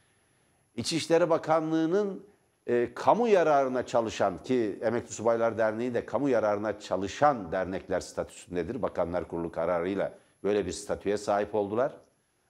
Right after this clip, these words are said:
e, kurulduktan sonra. Eğer haklarında ciddi bir soruşturma var ve bu soruşturmanın sonucunda bir suç şüphesi çok kuvvetliyse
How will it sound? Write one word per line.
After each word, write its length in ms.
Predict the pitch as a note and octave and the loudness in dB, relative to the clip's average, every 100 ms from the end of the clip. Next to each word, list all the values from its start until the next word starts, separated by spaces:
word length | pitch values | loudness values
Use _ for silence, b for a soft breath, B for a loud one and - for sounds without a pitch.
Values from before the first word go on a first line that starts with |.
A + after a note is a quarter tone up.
| _ _ | _ _
e, 520 | F2+ F2+ F2 E2+ E2 D#2 | -4 -2 -2 -4 -6 -4
kurulduktan 720 | G#2 G2+ F#2+ - G2 F2 - | -2 -2 -4 -2 -2 -2 -12
sonra. 520 | - F2 E2 A2+ F3 - _ _ _ _ _ _ _ _ _ _ _ _ _ _ _ _ _ - | -6 -2 0 -2 -4 -14 _ _ _ _ _ _ _ _ _ _ _ _ _ _ _ _ _ 2
Eğer 240 | C#3 F3+ | 4 6
haklarında 800 | C#3+ C#3+ - D3 D#3 D#3 D3 F2 - _ _ _ _ | 4 2 4 4 4 4 4 2 -6 _ _ _ _
ciddi 380 | D#2+ A#2+ C3 G3 | -4 -2 2 2
bir 80 | E3+ | 2
soruşturma 640 | - C#3 C#3 C#3 C3 C#3 | 2 2 2 -2 2 4
var 200 | D3+ D#3 | 4 4
ve 140 | C3 | 0
bu 60 | B2 | -2
soruşturmanın 640 | - C3+ C3+ C#3+ C#3 D#3 | 0 0 2 0 0 2
sonucunda 760 | G#3 F3 D3+ A#2 A#2 G2 D2+ b b _ - | 2 2 0 0 -2 0 -2 b b _ 2
bir 180 | C#3 | 2
suç 360 | A#2+ - A3 - | 2 0 0 0
şüphesi 680 | - - D3+ C3+ A2 G2+ E2+ | -4 -2 0 0 -2 -4 -2
çok 300 | - F3 - | 0 0 0
kuvvetliyse 1000 | B2 C#3 C#3+ D#3+ A#3 G3+ D#3+ F#3 - | 2 2 2 0 0 2 0 -2 -6